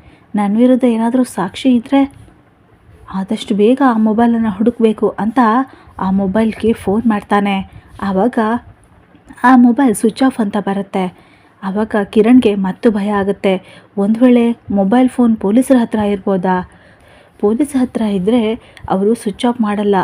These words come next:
ಅವರು ಇನ್ವೆಸ್ಟಿಗೇಷನ್ ಮಾಡ್ತಾ ಇದ್ರು ಅಂತ ಮತ್ತೆ ಸಮಾಧಾನ ಮಾಡ್ಕೊಳ್ತಾನೆ. ಮತ್ತೆ ಕಿರಣ್ ಅನ್ಕೋತಾನೆ, ಒಂದು ವೇಳೆ ಮನೆಯವ್ರಿಗೆ ಯಾರಿಗಾದ್ರೂ ಸಿಕ್ಕಿರ್ಬೋದಾ?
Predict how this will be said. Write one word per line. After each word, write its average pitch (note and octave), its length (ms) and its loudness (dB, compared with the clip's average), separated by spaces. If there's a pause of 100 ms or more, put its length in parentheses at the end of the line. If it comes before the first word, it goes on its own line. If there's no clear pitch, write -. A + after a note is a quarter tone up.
(140)
ಅವರು A3+ 280 0
ಇನ್ವೆಸ್ಟಿಗೇಷನ್ A3 880 0
ಮಾಡ್ತಾ G#3+ 320 -2
ಇದ್ರು G3 300 0
ಅಂತ F#3+ 300 -6 (400)
ಮತ್ತೆ G#3 280 -2
ಸಮಾಧಾನ G#3 420 -4
ಮಾಡ್ಕೊಳ್ತಾನೆ. G3 800 -2 (420)
ಮತ್ತೆ C#4 540 0 (560)
ಕಿರಣ್ B3 300 4
ಅನ್ಕೋತಾನೆ, A3+ 600 0 (300)
ಒಂದು A#3+ 220 2
ವೇಳೆ C4 320 6
ಮನೆಯವ್ರಿಗೆ A#3+ 480 2
ಯಾರಿಗಾದ್ರೂ A3+ 440 -2
ಸಿಕ್ಕಿರ್ಬೋದಾ? G3 800 0